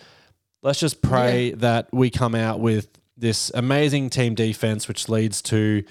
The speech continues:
Speaker 1: more off, better offense. Uh, and that's, that's the, the hope I've got. But I'm, I'm, I'm gonna, and I'll probably say it all year unless we continue to lose horribly all year, and I'll probably then change my tune. But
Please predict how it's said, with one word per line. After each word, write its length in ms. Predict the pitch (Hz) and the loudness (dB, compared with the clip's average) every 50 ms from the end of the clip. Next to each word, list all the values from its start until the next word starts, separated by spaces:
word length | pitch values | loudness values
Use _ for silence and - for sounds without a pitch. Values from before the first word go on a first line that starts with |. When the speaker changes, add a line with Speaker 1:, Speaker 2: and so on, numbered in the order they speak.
| - - - - _ _ _ _ _ _ | -16 -20 -20 -20 _ _ _ _ _ _
Speaker 1:
more 380 | - 120 110 113 110 110 110 107 | -8 -2 0 2 2 2 2 0
off, 260 | 107 104 104 - - _ | 0 -2 -2 -4 -2 _
better 220 | 123 110 104 101 | 2 2 2 2
offense. 580 | 101 101 95 - - 92 87 82 - - - - | 0 0 -2 -2 -4 -4 -4 -4 -8 -8 -8 -6
Uh, 480 | - 113 110 104 104 104 104 101 104 - | -4 -2 0 2 2 2 0 0 -2 -2
and 160 | - 120 117 120 | -2 -2 0 0
that's, 320 | 123 120 - - - - - - | 0 0 -2 -6 -8 -10 -12 -8
that's 320 | - 127 131 127 - - | -2 -2 -2 -2 -2 -2
the, 200 | - 131 127 123 | -2 0 0 0
the 160 | 113 - 120 107 | 0 -2 -4 -2
hope 320 | - 127 117 117 113 - | 0 0 0 0 0 -2
I've 160 | 107 104 95 | -4 -4 -4
got. 280 | - 101 90 92 - - | -4 -4 -4 -4 -2 0
But 100 | 131 127 | 0 2
I'm, 340 | 143 147 151 151 147 143 139 - - - - - - - _ _ _ _ _ - | 2 2 2 0 -4 -8 -12 -16 -20 -20 -20 -20 -20 -20 _ _ _ _ _ -2
I'm, 260 | 123 127 131 131 - - | 0 0 0 0 -4 -4
I'm 320 | - 139 135 139 135 135 123 | -2 0 0 0 0 -2 0
gonna, 380 | 143 147 151 151 143 139 135 | 0 0 0 2 0 0 -2
and 100 | 123 123 123 | 0 0 -2
I'll 80 | 120 | -2
probably 220 | - 147 139 131 123 | 0 0 -2 -2 0
say 180 | - 139 123 | 0 0 2
it 40 | 123 | 2
all 100 | 120 113 | 2 2
year 240 | 117 113 117 117 113 | 0 0 0 0 0
unless 320 | 110 110 113 113 - - - | 0 0 0 -2 -2 -2 -2
we 120 | 113 107 | -2 -2
continue 380 | - 117 104 - 117 110 110 107 | -2 -4 -4 -4 -4 -2 -2 -2
to 60 | 104 | 0
lose 240 | 101 104 104 101 - | 0 0 0 -2 -4
horribly 440 | - - 104 104 104 101 104 101 98 | -2 0 2 2 2 0 0 -2 0
all 120 | 95 98 | 0 -2
year, 220 | 98 98 98 98 95 | -2 -2 -2 -4 -2
and 80 | 92 | -4
I'll 80 | 95 92 | -4 -6
probably 240 | - 104 98 98 95 | -4 -2 -2 -2 -2
then 180 | 90 92 92 | -4 -6 -6
change 260 | 92 - 101 98 95 | -6 -6 -6 -6 -6
my 120 | 95 92 87 | -6 -8 -8
tune. 380 | - - - 98 92 90 92 | -8 -6 -6 -4 -4 -4 -6
But 220 | 92 101 101 - | -4 -4 -6 -6